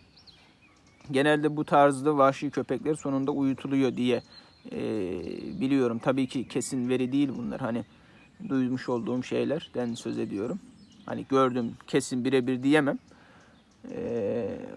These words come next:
ya da işte karantina sisteminde, böyle hücre sisteminde ölene kadar salınmıyor. Sokağa falan salınamaz bu tarzda köpekler zaten.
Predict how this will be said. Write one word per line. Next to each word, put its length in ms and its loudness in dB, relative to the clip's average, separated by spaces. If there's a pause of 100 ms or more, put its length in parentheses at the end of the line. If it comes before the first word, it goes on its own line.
(320)
ya 200 10
da 300 8 (140)
işte 440 2 (360)
karantina 480 8
sisteminde, 680 2
böyle 360 6 (420)
hücre 300 4
sisteminde 720 -2
ölene 340 6
kadar 380 2 (260)
salınmıyor. 640 4
Sokağa 340 4
falan 240 2
salınamaz 580 2
bu 60 -8
tarzda 300 0
köpekler 520 -6
zaten. 380 -6